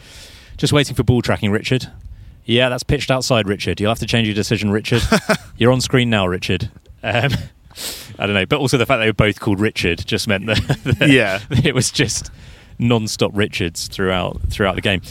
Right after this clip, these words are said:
Speaker 1: Um, but yes, not a, not a great game for them. I think they had nine decisions overturned, and seven of those nine overturned decisions were reviews by West Indies. So seven, um, seven decisions that,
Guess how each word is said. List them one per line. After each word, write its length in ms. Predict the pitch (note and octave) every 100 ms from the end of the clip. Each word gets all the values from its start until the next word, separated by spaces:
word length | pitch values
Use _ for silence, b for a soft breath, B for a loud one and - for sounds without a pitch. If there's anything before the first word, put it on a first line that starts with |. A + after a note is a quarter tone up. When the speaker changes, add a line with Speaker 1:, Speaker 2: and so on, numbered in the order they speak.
| B B B
Speaker 1:
Um, 220 | B2 C3+
but 160 | B2+ D#3
yes, 200 | D#3+ -
not 200 | F3 F3+
a, 100 | D#3+
not 180 | F3 G3
a 40 |
great 180 | D3 C3
game 160 | A2+ G#2+
for 80 | G2+
them. 160 | G#2
I 60 | A#2
think 140 | D#3
they 80 | C3
had 180 | B2 A2
nine 540 | A#2+ C3 C#3 C#3 C#3+
decisions 600 | C#3 C3 C#3+ B2+ D3 D#3 -
overturned, 540 | B2 B2+ B2 B2+ C3+
and 100 | A2+
seven 540 | - - - A3 F#3+ C3+
of 120 | F#2+
those 260 | F#2 F2+ E2+
nine 480 | G2 F#2 F2+ F2 E2+ B B B B -
overturned 520 | G2+ F#2 F2 - F2
decisions 400 | E2+ - E2+ F2
were 160 | F2+ F2+
reviews 400 | F2+ F#2 F#2 F2
by 220 | F2+ F2
West 320 | F2 F2+ -
Indies. 380 | B2 A2 E2+ -
So 320 | - F2+ F2+ -
seven, 560 | - - F#2 F#2 F2 E2+ b b b b _
um, 240 | E2+ F2 F2+
seven 200 | G#2+ F#2
decisions 340 | - F#2 F2
that, 180 | F#2+